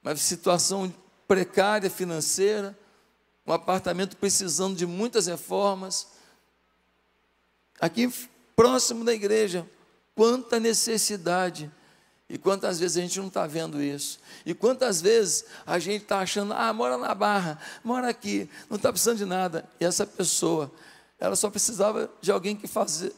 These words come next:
que fizesse por ela o mínimo, tocar a campainha todo dia, pra dar um bom dia e falar, "Fulano, conte comigo, um bom dia."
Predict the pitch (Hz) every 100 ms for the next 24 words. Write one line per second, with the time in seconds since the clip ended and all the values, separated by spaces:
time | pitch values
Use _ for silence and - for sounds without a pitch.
0 | - 240 - 196 196 220 - 196 190 208
1 | 190 160 - - - _ - 208 196 214
2 | 190 156 139 - _ _ _ _ _ _
3 | - 190 175 208 208 214 214 214 214 220
4 | 220 175 156 208 208 202 - _ _ _
5 | 196 180 202 208 175 214 208 135 165 170
6 | 165 151 147 - - - _ _ _ _
7 | _ _ - 180 202 202 151 123 117 _
8 | _ _ _ _ _ _ _ _ - 185
9 | 202 - 196 170 160 139 123 117 151 151
10 | 180 165 151 143